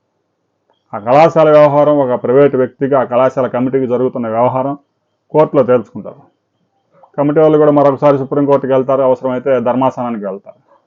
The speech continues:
ఆ వ్యవహారం, ఆ ఇష్యూ అక్కడ వాళ్ళు, వాళ్ళు తేల్చుకుంటారు. ఆ పార్టీలకు సంబంధం లేదు, ఎమ్మెల్సీకి అసలే సంబంధం లేదు. గుంటూరుకు చెందిన ఆలపాటి రాజేంద్ర ప్రసాద్, విజయవాడ శాతవాహన కళాశాలకి ఏం సంబంధం?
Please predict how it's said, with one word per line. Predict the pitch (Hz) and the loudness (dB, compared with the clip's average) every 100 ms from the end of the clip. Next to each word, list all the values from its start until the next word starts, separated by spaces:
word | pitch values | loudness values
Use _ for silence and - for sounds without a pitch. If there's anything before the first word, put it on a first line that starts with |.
| _ _ _ _ _ _ _ _ _ 127 | _ _ _ _ _ _ _ _ _ 0
ఆ | |
వ్యవహారం, | 135 156 160 170 | 4 6 6 6
ఆ | 165 147 | 4 4
ఇష్యూ | 147 - | 2 2
అక్కడ | 156 - | 2 4
వాళ్ళు, | 135 135 139 | 2 4 4
వాళ్ళు | 139 127 | 4 2
తేల్చుకుంటారు. | 127 127 123 101 90 _ _ - | 0 -2 -8 -16 -18 _ _ -16
ఆ | |
పార్టీలకు | - 127 131 139 123 | -4 -4 0 0 0
సంబంధం | 127 131 131 113 113 | -4 -4 -4 -6 -6
లేదు, | 127 135 131 | -6 -6 -6
ఎమ్మెల్సీకి | 123 123 120 107 | -4 -6 -8 -8
అసలే | 104 127 | -2 -2
సంబంధం | 123 123 127 127 | -2 -4 -6 -4
లేదు. | 135 135 | -4 -4
గుంటూరుకు | 117 127 139 135 127 | -4 -2 0 0 -2
చెందిన | 117 117 | -6 -6
ఆలపాటి | 120 127 131 127 | -4 -2 -2 0
రాజేంద్ర | 127 127 123 | -2 -2 -4
ప్రసాద్, | 127 139 120 | -4 -4 -4
విజయవాడ | 120 143 139 127 | 2 4 6 4
శాతవాహన | 120 127 131 120 120 | 0 -2 -2 -4 -6
కళాశాలకి | 113 113 117 113 107 110 | -6 -4 -4 -8 -8 -8
ఏం | 113 | -8
సంబంధం? | 110 110 | -12 -14